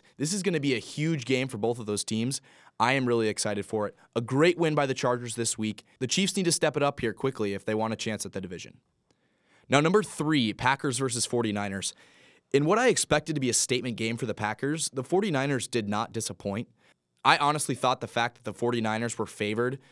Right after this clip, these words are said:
was kind of ridiculous, but they proved me wrong and showed me that they can play with anyone.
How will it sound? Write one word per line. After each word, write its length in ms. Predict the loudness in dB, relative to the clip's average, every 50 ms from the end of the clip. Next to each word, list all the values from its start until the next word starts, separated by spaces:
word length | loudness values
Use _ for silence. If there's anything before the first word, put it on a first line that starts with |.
| _ _ _ _ _
was 160 | -4 -4 -4 -2
kind 220 | 0 2 2 2
of 60 | 2
ridiculous, 580 | 0 -2 -2 -2 -2 0 0 0 0 0 0 -2
but 200 | -2 -4 -2 -2
they 100 | -4 -4
proved 300 | -4 -2 -2 -2 -2 0
me 120 | -2 -2
wrong 380 | 0 0 0 2 0 0 -2 -4
and 140 | -4 -6 -4
showed 320 | -2 0 2 2 2 2
me 260 | 0 -2 -2 -2 -4 -8 _ _ _ _
that 140 | -2 0 2
they 80 | 2 0
can 140 | 0 -2 -2
play 240 | 0 2 2 4
with 180 | 4 2 0 -4 -6
anyone. 440 | -4 -2 -2 -2 -2 -2 -2 -4